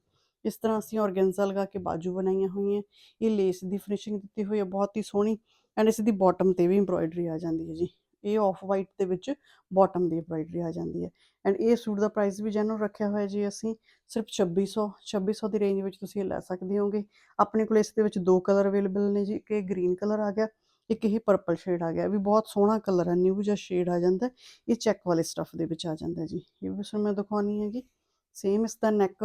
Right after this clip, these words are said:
ਬੇਸ ਕਲਰ ਦੇ ਵਿੱਚ, ਉਸ ਤੋਂ ਬਾਅਦ ਫਲਾਵਰ ਆ ਜਾਂਦੇ ਆ ਜੀ ਮਲਟੀ ਕਲਰ ਦੇ ਵਿੱਚ ਸਾਰੇ, ਤੇ ਇਸ ਦੀ ਬਾਜੂ ਆ ਜਾਂਦੀ ਹੈਗੀ,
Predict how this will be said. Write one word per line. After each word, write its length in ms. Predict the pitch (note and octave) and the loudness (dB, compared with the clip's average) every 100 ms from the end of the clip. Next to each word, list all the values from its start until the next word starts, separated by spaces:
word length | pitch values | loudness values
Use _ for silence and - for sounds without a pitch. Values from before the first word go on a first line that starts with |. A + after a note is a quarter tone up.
| G#3 | -4
ਬੇਸ 320 | F3+ F3 F3+ | -2 -2 -2
ਕਲਰ 300 | - G3 G3 | -2 -2 0
ਦੇ 120 | G3 | -2
ਵਿੱਚ, 320 | G3+ G3+ - _ _ _ _ _ _ _ - | -2 -4 -12 _ _ _ _ _ _ _ -12
ਉਸ 120 | F#3+ | -4
ਤੋਂ 140 | - G3+ | 0 4
ਬਾਅਦ 180 | G#3 | 4
ਫਲਾਵਰ 480 | G3+ - F3+ E3 F#3 | 2 0 0 2 2
ਆ 100 | F#3 | 2
ਜਾਂਦੇ 280 | F3+ G3+ G3+ | 2 2 2
ਆ 40 | |
ਜੀ 120 | G3 G3+ | 2 2
ਮਲਟੀ 300 | F#3+ F#3+ G3+ | 0 -2 -2
ਕਲਰ 260 | G3+ F#3+ | -2 -2
ਦੇ 100 | F#3+ | -2
ਵਿੱਚ 160 | F#3+ F#3+ | -4 -6
ਸਾਰੇ, 360 | - G3 G3 G#3 _ _ _ _ _ - | -6 -4 -4 -8 _ _ _ _ _ -2
ਤੇ 180 | G3+ | 2
ਇਸ 160 | G#3+ G#3 | 2 0
ਦੀ 100 | G#3 | 0
ਬਾਜੂ 420 | F#3 E3 D#3+ F#3 | 2 0 0 0
ਆ 80 | F#3+ | 0
ਜਾਂਦੀ 340 | F#3+ G3 G3+ | 0 -2 0
ਹੈਗੀ, 260 | G3+ G3 G#3 | 0 0 -4